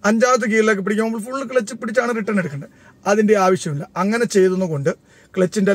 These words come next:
life കുറയും. നമ്മൾ ഇങ്ങനെ practice ചെയ്യുന്നെങ്കിൽ, ഇതുവരെ നിങ്ങൾക്ക് ഇങ്ങനെ ഒരു അറിവ് ഉള്ളതെങ്കിൽ, ഈ video കണ്ടതിന് ശേഷം നിങ്ങളുടെ വാഹനം നിങ്ങൾ ഹൈവേയിലൊക്കെ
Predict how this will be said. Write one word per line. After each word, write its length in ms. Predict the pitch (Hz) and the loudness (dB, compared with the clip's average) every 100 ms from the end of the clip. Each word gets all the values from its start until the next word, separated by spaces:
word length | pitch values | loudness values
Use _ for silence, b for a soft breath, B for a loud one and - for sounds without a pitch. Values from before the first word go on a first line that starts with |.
| 185 | 2
life 280 | 175 185 175 - | 2 0 -4 -12
കുറയും. 240 | 120 117 190 | -14 -10 -2
നമ്മൾ 160 | 208 233 | 2 2
ഇങ്ങനെ 260 | 214 233 226 208 - | 2 2 0 -2 -4
practice 440 | 202 202 180 247 196 196 | 0 0 -2 -8 -6 -2
ചെയ്യുന്നെങ്കിൽ, 580 | 196 190 185 170 170 151 b b b b 214 | 0 0 -4 -4 -4 -6 b b b b 0
ഇതുവരെ 240 | 247 247 233 | 4 4 4
നിങ്ങൾക്ക് 300 | 226 214 220 | 0 0 0
ഇങ്ങനെ 160 | 208 226 | 2 2
ഒരു 60 | 214 | 4
അറിവ് 240 | 196 214 202 - _ _ _ _ - | 4 4 2 -4 _ _ _ _ -2
ഉള്ളതെങ്കിൽ, 440 | 185 196 196 160 127 b b b - | 0 2 2 0 -6 b b b -10
ഈ 40 | 233 214 | -6 -4
video 240 | 202 202 196 | 0 0 0
കണ്ടതിന് 320 | 175 180 175 156 | 0 0 -2 -2
ശേഷം 180 | 165 175 170 | -2 -2 -2
നിങ്ങളുടെ 220 | 180 180 175 | 2 2 2
വാഹനം 380 | 170 175 170 151 b b b 190 | 0 0 0 -4 b b b -2
നിങ്ങൾ 160 | 202 196 175 | 2 2 4
ഹൈവേയിലൊക്കെ 580 | 185 190 190 180 - | 4 4 4 2 0